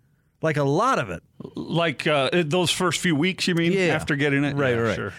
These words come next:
Speaker 1: Well, and then, you know, the sunscreening and all these things that you, you do to make it so it does, it, it stays crisp, I guess.
Speaker 2: <laughs>
Speaker 1: Uh,
Speaker 2: Crisp.
Speaker 1: <laughs> but, uh,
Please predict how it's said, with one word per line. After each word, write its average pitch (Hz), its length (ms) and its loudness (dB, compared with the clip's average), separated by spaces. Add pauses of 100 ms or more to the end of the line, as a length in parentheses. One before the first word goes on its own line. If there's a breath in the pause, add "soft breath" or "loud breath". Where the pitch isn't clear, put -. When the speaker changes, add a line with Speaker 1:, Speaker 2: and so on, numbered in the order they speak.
Speaker 1:
Well, 214 220 2
and 180 120 0
then, 170 240 0
you 170 160 -2
know, 135 200 0
the 120 160 -10
sunscreening 131 720 -2
and 110 80 -2
all 113 100 2
these 107 200 -4
things 110 260 -6
that 101 180 -10
you, 98 220 -8
you 110 160 -6
do 104 180 -6
to 98 80 -8
make 101 220 -6
it 90 100 -12
so 101 200 -4
it 98 100 -6
does, 101 280 -6
it, 101 180 -6 (120)
it 104 160 -8
stays 113 380 -4
crisp, - 400 -6 (240)
I 147 100 -4
guess. 151 340 -6 (240 loud breath)
Speaker 2:
<laughs> - 380 -8
Speaker 1:
Uh, - 120 -8
Speaker 2:
Crisp. 165 520 0
Speaker 1:
<laughs> 147 60 2
but, 170 160 2
uh, 165 140 2